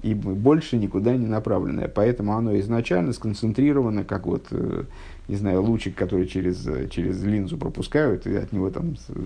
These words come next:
значит, за-, э, зажигается при-, объект. Э, вот это, это желание крайне сконцентрировано. Если говорить о желании стороны клипы, то да, желание, желание там, э, желания, э, там действительно сильны,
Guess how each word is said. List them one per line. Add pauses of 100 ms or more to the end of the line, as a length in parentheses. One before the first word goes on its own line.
(140)
значит,
за-,
э,
зажигается
при-, (140)
объект. (840)
Э,
вот
это,
это
желание
крайне
сконцентрировано.
Если
говорить
о
желании
стороны
клипы, (360)
то
да,
желание,
желание
там, (460)
э,
желания, (520)
э,
там
действительно
сильны,